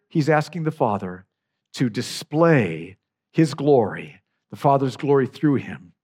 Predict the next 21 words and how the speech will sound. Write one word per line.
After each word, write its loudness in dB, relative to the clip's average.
display 4
perfect -4
glory 0
through -2
the -10
cross -4
and -14
through -6
the -6
resurrection. -6
That's -4
what -4
he's 0
asking -4
the -6
Father -2
to -12
do -8
here. -12
But 0
understand, 0